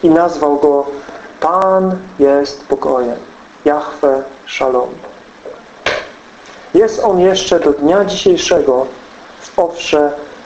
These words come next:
Abiezerejskiej. Ostatnio tutaj rozważaliśmy słowa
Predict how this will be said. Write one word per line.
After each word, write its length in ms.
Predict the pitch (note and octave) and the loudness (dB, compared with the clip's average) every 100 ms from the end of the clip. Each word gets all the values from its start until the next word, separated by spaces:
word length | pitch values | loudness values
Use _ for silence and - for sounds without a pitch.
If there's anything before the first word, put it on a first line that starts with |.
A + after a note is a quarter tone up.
| - - | -20 -6
Abiezerejskiej. 1200 | C#3+ C#3+ C#3+ C3+ C3 C3 C3 B2+ A#2+ A#2+ - - - - - - - - - - - - - - - - - - - - - - - - - - - - - - - - - - - - - - - - - - - - - - - - - - - | -4 0 2 2 2 2 4 4 2 -2 -8 -8 -8 -10 -16 -18 -18 -18 -20 -16 -8 -6 -6 -10 -16 -16 -12 -8 -8 -8 -12 -10 -6 -6 -6 -6 -8 -10 -10 -12 -12 -14 -16 -16 -16 -18 -18 -20 -20 -20 -16 -14 -12 -12 -10 -8 -8 -10 -12 -14 -6
Ostatnio 580 | E3+ - B3 A3+ G#3 F#3+ - - - | -2 2 2 2 2 2 -4 -8 -12
tutaj 240 | - E3 D#3+ | -2 0 2
rozważaliśmy 840 | D3+ D3+ D3 F3 F3 - D#3+ D#3 | 2 0 0 0 0 0 0 2
słowa 380 | - - F3+ | 0 2 2